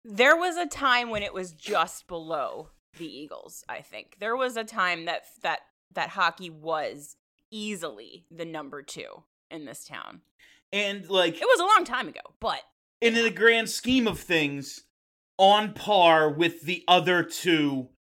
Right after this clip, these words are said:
Speaker 2: not football sports, you know? Like,
Speaker 1: Yes,
Speaker 2: it was
Speaker 1: yes.
Speaker 2: F-, F-, Phillies, Eagles, or Phillies,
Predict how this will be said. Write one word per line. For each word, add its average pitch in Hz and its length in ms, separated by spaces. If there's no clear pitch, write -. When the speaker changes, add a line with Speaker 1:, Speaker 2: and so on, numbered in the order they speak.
Speaker 2:
not 175 380
football 151 440
sports, - 760
you 165 180
know? 165 340
Like, 160 180
Speaker 1:
Yes, - 160
Speaker 2:
it 180 160
was 180 260
Speaker 1:
yes. - 120
Speaker 2:
F-, - 400
F-, - 160
Phillies, 226 760
Eagles, 185 580
or 180 240
Phillies, 220 680